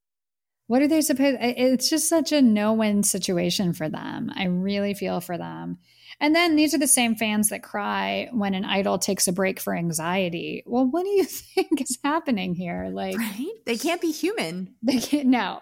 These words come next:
Speaker 1: they're not allowed to be human. Nope, not allowed. It's just unfair.
Speaker 2: Pressure cooker's gonna explode eventually if you don't let some
Speaker 1: Yes.
Speaker 2: air out. So
Speaker 1: Yes. It's unfair.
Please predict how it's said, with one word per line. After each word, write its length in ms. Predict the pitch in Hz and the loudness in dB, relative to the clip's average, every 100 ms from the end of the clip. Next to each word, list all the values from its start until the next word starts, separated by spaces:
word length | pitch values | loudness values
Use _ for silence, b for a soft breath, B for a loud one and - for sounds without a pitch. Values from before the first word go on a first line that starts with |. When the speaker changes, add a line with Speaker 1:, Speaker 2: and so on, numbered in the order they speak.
| 226 | -4
Speaker 1:
they're 140 | 233 | -2
not 220 | 240 240 | 0 -2
allowed 160 | 240 233 | -2 -2
to 60 | 226 | -2
be 100 | 226 | -4
human. 380 | 190 170 - - _ | -4 -8 -14 -18 _
Nope, 280 | 226 214 214 220 _ | -4 -2 -2 -6 _
not 260 | 214 196 196 | -6 -4 -2
allowed. 380 | 196 - - 254 _ _ _ _ | -4 -6 -8 -12 _ _ _ _
It's 160 | 240 220 | -2 2
just 160 | 311 | 2
unfair. 300 | 262 214 190 170 151 160 | 2 2 2 0 -2 -2
Speaker 2:
Pressure 80 | - | -4
cooker's 400 | 339 311 269 226 | -2 -4 -4 -4
gonna 220 | 233 247 | -4 -4
explode 440 | 254 240 247 233 | -4 -4 -2 -2
eventually 720 | 202 175 175 - 101 - 180 185 | -2 -4 -6 -8 -10 -12 -16 -12
if 160 | 196 208 | -6 -4
you 80 | |
don't 220 | 180 180 175 | -2 -2 -4
let 140 | 180 | -2
some 180 | 214 196 | 0 0
Speaker 1:
Yes. 100 | 170 | -2
Speaker 2:
air 100 | - | -6
out. 220 | - - _ _ _ _ - | -8 -12 _ _ _ _ -8
So 160 | 120 165 | -6 -6
Speaker 1:
Yes. 400 | 196 - - - - _ - | -6 -8 -10 -20 -20 _ -14
It's 100 | - | -4
unfair. 680 | 277 339 247 208 202 202 202 | 0 0 0 0 0 -2 -6